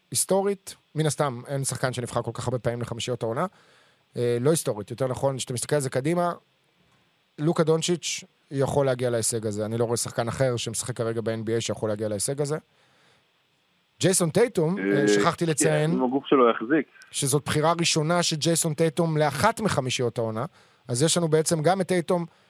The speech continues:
Speaker 1: וגם את דווין בוקר, שלראשונה בקריירה שלהם נבחרים לחמישיית העונה, וישר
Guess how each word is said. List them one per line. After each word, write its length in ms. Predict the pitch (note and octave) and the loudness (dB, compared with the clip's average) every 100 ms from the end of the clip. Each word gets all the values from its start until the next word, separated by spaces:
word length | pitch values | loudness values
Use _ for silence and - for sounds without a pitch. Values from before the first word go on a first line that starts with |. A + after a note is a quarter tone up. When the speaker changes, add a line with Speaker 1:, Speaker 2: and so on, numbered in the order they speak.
| _ | _
Speaker 1:
וגם 300 | B2 C3+ F3 | -2 2 4
את 40 | E3 | 4
דווין 260 | D#3+ D3 | 2 2
בוקר, 320 | C3+ C#3 B2 G#2 | 0 0 -2 -4
שלראשונה 640 | - A#2+ A#2+ B2 C#3 D3 | -2 0 0 0 2 2
בקריירה 320 | C#3+ C#3+ D3 | 0 0 0
שלהם 340 | C3+ C#3 C3 B2+ _ _ _ | 0 -2 -2 -6 _ _ _
נבחרים 340 | C3 - D3+ D3+ | -4 0 0 0
לחמישיית 460 | C#3+ C3+ D3+ D3 | 0 0 0 2
העונה, 240 | D3 D3 F3 | 0 2 2
וישר 300 | D3 - C#3 | 2 2 0